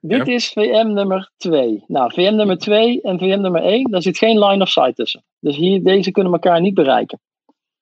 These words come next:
Speaker 2: Oké, geen
Speaker 1: Dat is een hele
Speaker 2: netwerk,
Speaker 1: belangrijke
Speaker 2: eh,
Speaker 1: om te
Speaker 2: technische
Speaker 1: weten. Nee. Het dingetje met deze achtergrond is een target. Dus deze is geïnfecteerd.
Speaker 2: Ja.
Speaker 1: En dit scherm is ons eigen labsysteem.
Speaker 2: Oké, cool.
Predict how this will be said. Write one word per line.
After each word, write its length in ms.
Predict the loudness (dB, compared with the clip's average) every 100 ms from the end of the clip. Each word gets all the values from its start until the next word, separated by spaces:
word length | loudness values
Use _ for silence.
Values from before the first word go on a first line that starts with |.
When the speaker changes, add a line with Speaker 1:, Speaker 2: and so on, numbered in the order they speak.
| -6
Speaker 2:
Oké, 220 | -6 -4 -8
geen 220 | -2 0
Speaker 1:
Dat 80 | 2
is 80 | 2
een 60 | 4
hele 160 | 2
Speaker 2:
netwerk, 0 |
Speaker 1:
belangrijke 260 | 2 2 0
Speaker 2:
eh, 40 |
Speaker 1:
om 60 | -2
te 80 | -2
Speaker 2:
technische 320 | 0 -2 -2
Speaker 1:
weten. 380 | 0 0 -2 -6 _ _ _ _ _ _ _ _ _ _ _ _
Nee. 100 | -4
Het 120 | -4 -4
dingetje 360 | 0 2 2
met 120 | 0
deze 280 | 2 0 0
achtergrond 460 | -2 -2 -2 -2 -2
is 100 | -6
een 80 | -2
target. 420 | 0 0 -2 _ _
Dus 160 | -8 -2
deze 280 | 0 0 -2
is 120 | -8
geïnfecteerd. 520 | -10 -14 -6 -6 -6 _ _ _ -6 -6 -2
Speaker 2:
Ja. 400 | 0 2 0 -4 _ -20 _ -6
Speaker 1:
En 440 | 0 2 2 -4
dit 280 | -10 -2 -2
scherm 440 | 0 0 0 -2 -4
is 320 | -4 -4 -4
ons 180 | -6 -4
eigen 280 | 0 0 2
labsysteem. 600 | 0 -2 -8 -10 -12 -16 _ _ _ _ _ _ _ _
Speaker 2:
Oké, 300 | -6 -6 -8
cool. 240 | -8 -10